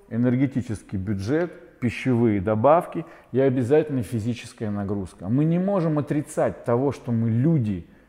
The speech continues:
что у нас есть мышцы, они приспособлены для того, чтобы двигаться. И если мы не будем это отрабатывать, мы не будем здоровы.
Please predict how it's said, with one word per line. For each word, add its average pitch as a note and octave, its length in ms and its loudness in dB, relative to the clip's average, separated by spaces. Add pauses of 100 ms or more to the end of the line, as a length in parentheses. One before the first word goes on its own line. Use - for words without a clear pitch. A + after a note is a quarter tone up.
что - 220 -8
у G2+ 40 -2
нас G#2 320 -6
есть D#3 360 0
мышцы, A#2 500 -4 (760)
они A2 220 -2
приспособлены C3+ 800 -2
для G#2+ 120 -4
того, A2+ 220 -4
чтобы G2+ 300 -10
двигаться. G#2+ 520 -6 (440)
И G2+ 60 -8
если C3 340 -4
мы A2+ 160 0
не A2 100 -2
будем G2+ 380 -4
это F2+ 180 -10
отрабатывать, G2+ 640 -6
мы A#2 180 2
не C#3 260 2
будем A#2 380 -4
здоровы. F2 500 -6